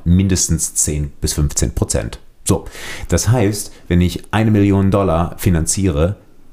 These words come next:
muss ich locker fünfeinhalbtausend Dollar erstmal bezahlen an die Bank. Plus, das Haus kostet eine Million Dollar, eins Komma zwei fünf Prozent, äh, Property Tax.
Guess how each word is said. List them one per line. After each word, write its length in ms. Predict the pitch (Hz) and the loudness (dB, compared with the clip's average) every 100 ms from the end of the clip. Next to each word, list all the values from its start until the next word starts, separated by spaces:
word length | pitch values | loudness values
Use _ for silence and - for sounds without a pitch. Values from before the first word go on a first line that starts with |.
| - | -4
muss 200 | 92 98 | 0 2
ich 240 | 98 - - | 0 -6 -2
locker 520 | 85 87 98 92 92 | 0 2 2 0 0
fünfeinhalbtausend 1080 | - 107 101 90 82 71 - 85 85 78 76 | -2 -2 0 0 -2 -4 -4 0 2 2 2
Dollar 380 | 76 78 80 80 - - | 2 2 0 -2 -8 -4
erstmal 300 | 78 - 73 | -2 -2 -4
bezahlen 480 | - - 76 78 | -4 -4 -4 -4
an 80 | 73 | -2
die 100 | 76 | -4
Bank. 440 | 71 71 - - - - | -4 -4 -6 -10 -10 -4
Plus, 560 | - 120 147 - - - - - - - - | 0 0 0 -4 -6 -14 -20 -20 -18 -18 -12
das 180 | - | -4
Haus 180 | 71 78 | -2 -2
kostet 300 | - 85 - | -2 -2 -4
eine 220 | - 80 | -4 0
Million 400 | 80 78 76 76 | 2 4 4 4
Dollar, 460 | 80 95 110 - - | 4 2 2 -2 -8
eins 400 | - 73 82 - | -6 -4 -2 -4
Komma 260 | - 85 82 | -2 0 0
zwei 240 | - 78 | 0 0
fünf 380 | 80 - 80 76 | 0 2 2 0
Prozent, 640 | - 87 - 80 78 76 - - - - - - | 0 0 2 2 2 0 -8 -16 -14 -14 -16 -4
äh, 140 | - 82 | 0 2
Property 440 | - 101 127 98 | 2 0 0 -2
Tax. 420 | 76 67 - - | -4 -4 -6 -10